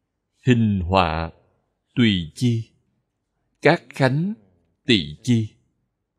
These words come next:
ác tinh tai chi." Đã nói tới đoạn này. Hôm qua chúng ta nhắc tới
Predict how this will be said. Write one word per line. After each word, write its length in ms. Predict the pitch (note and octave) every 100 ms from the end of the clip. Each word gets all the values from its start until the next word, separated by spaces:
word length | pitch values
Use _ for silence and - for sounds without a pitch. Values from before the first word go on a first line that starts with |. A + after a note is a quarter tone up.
| _ _ -
ác 200 | C3+ F#3 _
tinh 420 | - B2+ A#2+ A2 F#2+ _ _ _
tai 240 | - A#2 A2
chi." 200 | - A2+ G#2 _ _ _ _ _ _ _ _ _ _ _ _ -
Đã 120 | G#2+
nói 220 | G2 B2
tới 400 | - C3 D#3 G3+ -
đoạn 280 | G2 D#2
này. 240 | F2 F#2 E2 _ _ _ _ _ _ _ _ _ _ _ _ _ _ _ _
Hôm 180 | _ D3 D3
qua 400 | C3 C3+ C3 A#2+ A#2
chúng 120 | F3+
ta 100 | D3+
nhắc 240 | B2+ D3+ -
tới 420 | D3+ C#3+ G3 A3